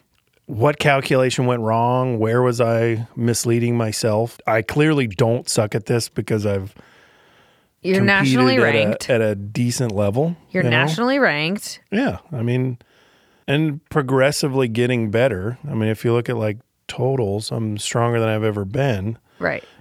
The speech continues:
Speaker 1: But I think the trap that driven people fall down is, like,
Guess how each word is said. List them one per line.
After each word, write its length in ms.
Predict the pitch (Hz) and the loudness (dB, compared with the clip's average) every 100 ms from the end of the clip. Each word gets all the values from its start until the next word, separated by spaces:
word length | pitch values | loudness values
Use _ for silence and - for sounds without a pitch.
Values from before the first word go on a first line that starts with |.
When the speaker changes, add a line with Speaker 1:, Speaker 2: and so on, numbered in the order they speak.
| _ | _
Speaker 1:
But 420 | 156 113 107 127 _ _ _ _ - | -2 2 2 -2 _ _ _ _ -2
I 60 | |
think 160 | 127 120 | -2 0
the 120 | 110 | -4
trap 440 | 101 - 131 131 - | -4 0 2 2 0
that 200 | 110 - - _ _ _ _ _ _ _ - | -6 -6 -14 _ _ _ _ _ _ _ -12
driven 540 | 127 113 117 120 113 | -8 0 2 2 0
people 420 | 107 131 160 117 98 | -2 -2 -2 -2 -4
fall 320 | - 101 95 | -4 -4 -2
down 400 | 101 95 98 107 | -4 -4 -4 -2
is, 180 | 101 110 | -4 -4
like, 400 | 101 95 92 | -4 -6 -10